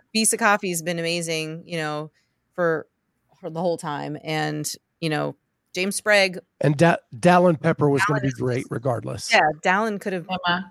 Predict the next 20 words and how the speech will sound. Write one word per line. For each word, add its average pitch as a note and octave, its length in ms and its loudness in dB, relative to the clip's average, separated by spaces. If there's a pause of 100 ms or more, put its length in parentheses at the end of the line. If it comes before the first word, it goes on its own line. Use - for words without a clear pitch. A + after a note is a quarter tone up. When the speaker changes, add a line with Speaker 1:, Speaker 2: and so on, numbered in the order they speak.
(120)
Speaker 1:
been E3+ 100 -20
trained F#3 360 -6
by D#3+ 300 -2 (260)
the E3 80 -10
flea F#3 300 -8
next E3 260 -8
door F3+ 240 -6
and C#3+ 60 -6
Speaker 2:
But, D#3 220 -2 (240)
Speaker 1:
fine. C#3 260 -12 (180)
Speaker 2:
but, F3+ 220 -2 (200)
uh, - 140 -2
but E3+ 220 -2
you E3+ 120 -2
gotta F#3 200 2
give E3+ 160 -2
Matt E3 180 0
credit. C3 320 -6 (160)
He's, D3+ 220 -6
Speaker 1:
Yeah. D#4 80 4